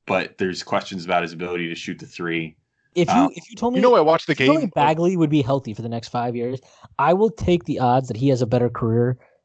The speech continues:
Speaker 2: than Edwards or Avdija or whatever, however you pronounce it. I'm,
Speaker 1: Yeah.
Speaker 2: I'm like,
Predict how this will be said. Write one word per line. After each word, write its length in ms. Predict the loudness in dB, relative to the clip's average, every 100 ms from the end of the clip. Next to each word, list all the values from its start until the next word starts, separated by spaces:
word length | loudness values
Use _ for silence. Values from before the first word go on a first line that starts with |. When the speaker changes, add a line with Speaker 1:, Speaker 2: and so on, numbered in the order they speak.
| _
Speaker 2:
than 140 | 0 2
Edwards 420 | 0 4 4 4 0 2
or 300 | 2 2 -4 _ _ _ -8
Avdija 560 | -8 -10 -10 -4 -2
or 120 | 0 -2
whatever, 240 | -2 -4
however 300 | 0 2 4
you 100 | 2
pronounce 320 | -2 -4 -4 -6
it. 120 | 0
I'm, 160 | 2 2
Speaker 1:
Yeah. 60 | 2
Speaker 2:
I'm 60 | 2
like, 140 | 0